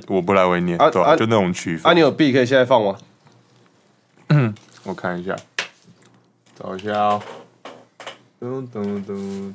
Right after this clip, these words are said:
Speaker 1: 噔，噔。
Speaker 2: 自己他那张专辑，我最喜欢的是，就是我觉得就是那个什么，血清素跟那个穿心剑，我觉得蛮，
Speaker 1: 不行啊，
Speaker 2: 蛮屌。
Speaker 1: 我放，我放那个，等一下哦，我放那个录音就会关掉。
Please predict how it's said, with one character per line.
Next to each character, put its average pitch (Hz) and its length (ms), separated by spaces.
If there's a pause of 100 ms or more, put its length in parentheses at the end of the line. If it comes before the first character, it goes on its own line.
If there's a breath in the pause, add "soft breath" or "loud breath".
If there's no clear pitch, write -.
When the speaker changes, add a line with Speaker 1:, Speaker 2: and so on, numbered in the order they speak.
Speaker 1:
噔， 101 140
噔。 113 280
Speaker 2:
自 233 120
己 196 80
他 196 160
那 - 0
张 208 200
专 196 200
辑， 147 140
我 120 60
最 160 200
喜 117 160
欢 135 120
的 131 80
是， 123 300 (140)
就 160 120
是 139 400
我 120 80
觉 127 120
得 135 60
就 170 140
是 156 60
那 160 80
个 135 60
什 120 80
么， 92 180 (540 soft breath)
血 127 240
清 165 260
素 156 220
跟 143 160
那 147 100
个 117 220
穿 156 240
心 147 200
剑， 143 160
我 104 120
觉 107 80
得 107 40
蛮， 104 220
Speaker 1:
不 - 60
行 - 80
啊， 110 60
Speaker 2:
蛮 113 40
屌。 87 360 (140)
Speaker 1:
我 95 140
放， 98 400
我 104 120
放 98 340
那 95 100
个， 92 180 (760)
等 101 120
一 95 40
下 107 100
哦， 98 220 (1500)
我 104 100
放 110 280
那 104 60
个 101 140
录 101 240
音 92 160
就 92 100
会 90 160 (300)
关 87 260
掉。 87 180